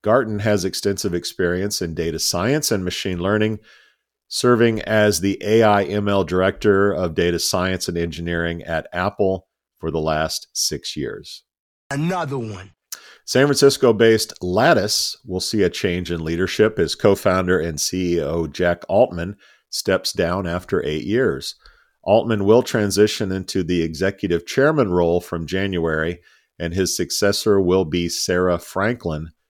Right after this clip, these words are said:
Speaker 1: the current president and chief marketing officer at Salesforce. Franklin has been with Salesforce for sixteen years, serving in various roles, including president and C M O. Founded in two thousand and fifteen,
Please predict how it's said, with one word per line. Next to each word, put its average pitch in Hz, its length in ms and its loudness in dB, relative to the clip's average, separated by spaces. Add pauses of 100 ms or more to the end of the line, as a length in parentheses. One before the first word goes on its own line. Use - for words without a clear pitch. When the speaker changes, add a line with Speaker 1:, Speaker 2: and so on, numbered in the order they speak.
(120)
Speaker 1:
the 95 80 -2
current 147 360 0
president 90 580 0
and 80 180 -8
chief 95 360 -4
marketing 87 480 -4
officer 80 680 -2
at 78 320 -2 (240)
Salesforce. - 840 0 (640)
Franklin 98 420 0
has 92 220 2
been 135 240 2
with 139 120 4
Salesforce 98 680 2
for 87 120 -2
sixteen 92 580 -4
years, 95 380 -2
serving 92 560 -2
in 85 140 -4
various 87 440 0
roles, 120 500 2 (440)
including 85 440 -2
president 92 600 0
and 85 400 -4
C - 420 -4
M 76 300 -10
O. 82 460 -6 (600)
Founded 82 360 -4
in 78 100 -6
two 95 160 -4
thousand 82 400 -2
and 78 160 -8
fifteen, 92 720 -4